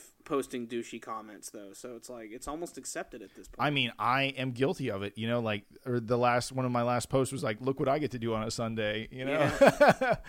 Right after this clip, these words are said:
Speaker 2: <laughs> And then I posted a video of me filming some stuff, but it's
Speaker 1: Mm-hmm.
Speaker 2: like, uh,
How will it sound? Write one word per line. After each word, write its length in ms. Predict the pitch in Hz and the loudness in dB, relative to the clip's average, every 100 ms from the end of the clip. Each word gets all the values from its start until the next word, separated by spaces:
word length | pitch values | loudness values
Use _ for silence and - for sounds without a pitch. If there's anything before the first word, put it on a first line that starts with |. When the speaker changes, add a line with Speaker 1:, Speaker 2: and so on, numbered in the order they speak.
| - | -14
Speaker 2:
<laughs> 220 | - - | -14 -8
And 80 | 147 | -4
then 120 | 147 | 0
I 80 | 131 | 0
posted 320 | 123 131 - | 0 -2 -2
a 60 | 123 | -2
video 240 | 127 127 | 2 4
of 60 | 120 | 2
me 100 | 120 | 0
filming 340 | - 135 123 101 | 0 0 0 -4
some 120 | - | -8
stuff, 320 | - 110 - | -6 -6 -2
but 120 | 123 | 2
it's 140 | 120 117 | 2 2
Speaker 1:
Mm-hmm. 60 | 127 | 2
Speaker 2:
like, 240 | 117 - - - - _ _ | 2 0 -16 -20 -20 _ _
uh, 540 | 113 110 107 107 104 | -2 2 2 4 2